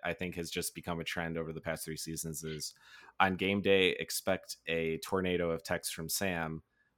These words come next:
good and bad, lots of dumb gifs, mostly from the prequel movies of Star Wars. And,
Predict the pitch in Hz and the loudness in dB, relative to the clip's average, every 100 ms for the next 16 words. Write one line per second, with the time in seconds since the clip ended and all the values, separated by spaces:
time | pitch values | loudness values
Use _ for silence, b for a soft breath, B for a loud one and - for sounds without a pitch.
0 | - 95 90 85 82 82 80 78 - - | 0 2 2 2 2 4 2 0 -6 -2
1 | 85 - 82 - 82 80 82 78 - - | 0 0 -4 -4 -4 -2 -4 -6 -4 -6
2 | - 82 82 - 78 82 78 76 - - | -4 -6 -4 -4 -4 -6 -8 -8 -12 -8
3 | 82 - 80 78 76 71 71 - 101 87 | -6 -4 -4 -4 -6 -6 -2 4 4 4
4 | 87 85 - 85 82 82 78 | 2 0 -2 -2 -2 -2 -6